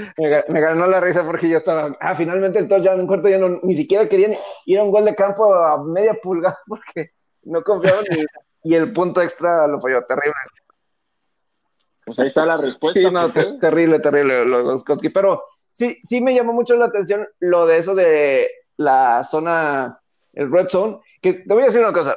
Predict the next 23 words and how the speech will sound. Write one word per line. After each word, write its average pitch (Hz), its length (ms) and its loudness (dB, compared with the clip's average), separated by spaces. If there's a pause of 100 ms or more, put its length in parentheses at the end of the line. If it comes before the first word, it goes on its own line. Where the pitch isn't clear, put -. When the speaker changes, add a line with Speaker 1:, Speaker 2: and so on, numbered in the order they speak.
(160)
Speaker 1:
y 165 160 -4
ya 175 120 2
se 214 120 -4
lo 202 80 -4
platicé - 320 -10
una 185 100 0
vez 180 140 -2
a 180 80 0
Robert. 143 320 -4 (1000)
Yo 202 180 0
tengo 269 200 0
desde 165 180 0
mil 180 140 -4
novecientos 202 460 -2
noventa 139 440 -2
y 143 40 0
nueve, 151 260 0
de 156 160 0
alguna 151 480 -2
forma, 156 500 -4 (1080)
grabar 156 600 -2
los 226 200 0
juegos, 165 680 -2